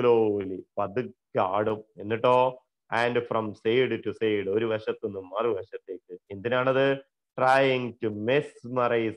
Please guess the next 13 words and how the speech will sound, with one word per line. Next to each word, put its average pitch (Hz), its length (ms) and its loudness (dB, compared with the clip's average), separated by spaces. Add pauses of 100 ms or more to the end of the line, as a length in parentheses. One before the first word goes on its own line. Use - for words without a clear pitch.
the 98 100 -2
mongoose 104 760 -4
into 95 140 -8
making 117 640 -4
a 98 40 -6
false 107 640 -4
move. 90 300 -6 (400)
mongoose 117 560 -2
ഒരു 139 240 4 (140)
തെറ്റായ 131 1000 4 (180)
ആക്രമണം 117 680 -2
ഉണ്ടാക്കാൻ 120 680 0
വേണ്ടി 151 440 0